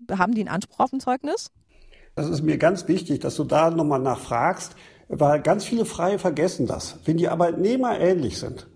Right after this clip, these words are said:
Speaker 2: und bei Journalisten bedeutet das, dreißig Prozent seines Einkommens bei einem Auftraggeber, dann hat man einen Anspruch auf ein Zeugnis.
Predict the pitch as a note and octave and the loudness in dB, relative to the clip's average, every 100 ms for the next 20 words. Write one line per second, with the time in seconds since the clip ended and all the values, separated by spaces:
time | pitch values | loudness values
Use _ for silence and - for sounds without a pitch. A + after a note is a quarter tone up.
0 | _ _ _ C#3 B2+ - B2 B2 B2+ B2 | _ _ _ -4 -4 0 0 2 0 0
1 | C3+ A3 - C3+ E3 D#3+ D#3 D3+ D3+ C#3+ | 0 0 -2 -2 2 2 0 0 0 0
2 | - - - - _ - D#2 A3 G#3+ - | -6 -18 -20 -20 _ -8 -2 0 -2 -2
3 | F#3 F3 F3 E3+ D3+ D3 - D#3 E3+ E3 | -2 0 -2 0 -2 -2 0 0 0 0
4 | D#3 D3+ D3+ - - - F#3 E3 D#3 - | 0 0 0 -4 -2 2 2 4 2 0
5 | A2 - - - - - - _ - _ | -6 -4 -6 -6 -10 -20 -20 _ -20 _
6 | D3 F#3+ C4 B3+ - - - _ _ _ | 2 2 2 -2 -6 -20 -20 _ _ _
7 | _ F3 D#3 E3 D#3+ C#3+ B2+ - B2 B2+ | _ -6 -2 0 0 0 -2 -4 -2 0
8 | D#3+ G3 - G#3+ - G#2 - - | 0 0 0 0 -2 -10 -12 -16